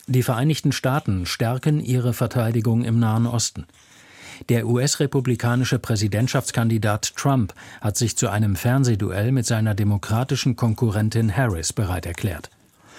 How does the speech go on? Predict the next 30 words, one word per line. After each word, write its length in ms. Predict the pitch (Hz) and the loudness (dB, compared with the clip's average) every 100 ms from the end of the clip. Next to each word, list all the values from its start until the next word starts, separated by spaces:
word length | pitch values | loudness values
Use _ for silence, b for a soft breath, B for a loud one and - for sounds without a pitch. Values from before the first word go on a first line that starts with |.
| B B - | B B 0
In 140 | 123 | 4
Deutschland 540 | 113 127 - 143 147 123 | 4 2 2 0 2 0
wird 180 | 110 | 0
heute 340 | 95 117 120 117 | 2 2 2 2
der 200 | 107 98 | 2 0
Opfer 340 | 120 - 123 | -4 0 0
des 200 | 107 95 | 0 -2
Völkermords 680 | - 117 113 107 98 101 - | 0 0 2 0 2 0 -2
an 180 | 107 107 | -2 0
den 220 | 107 107 | 2 2
Jesiden 580 | 104 117 113 120 101 90 | 4 4 4 2 0 -2
gedacht. 480 | 90 71 - - - _ _ _ _ _ _ _ _ _ _ _ _ _ _ _ _ _ B B B B B B - | -4 -6 -12 -16 -20 _ _ _ _ _ _ _ _ _ _ _ _ _ _ _ _ _ B B B B B B 0
Das 160 | 120 | 2
Wetter. 300 | 151 - - - _ _ _ _ | 2 -2 -8 -16 _ _ _ _
Wechselnd 460 | - 139 - 170 143 | 0 2 4 2 4
bewölkt 460 | 135 135 123 107 | 4 4 2 0
und 160 | 92 95 | -4 -2
zunächst 420 | - 104 123 - | 0 2 2 2
im 140 | 113 101 | 0 2
Süden 440 | 107 135 160 151 | 2 2 2 0
und 220 | 92 90 | -2 -2
Westen, 420 | 113 107 - 139 B B B | -2 -2 2 2 B B B
später 400 | - - 110 110 | -6 0 2 2
nach 240 | 104 92 113 | 2 0 0
Nordosten 600 | 104 95 117 - - 123 | 0 0 -2 -2 0 0
ziehende 360 | - 110 104 | 2 2 2
Schauer 440 | 98 110 98 101 90 | 0 0 0 0 -2
und 240 | 98 - | -4 -2
einzelne 440 | 113 117 120 110 123 | 0 0 2 2 2
Gewitter. 420 | 127 113 80 | 2 0 -6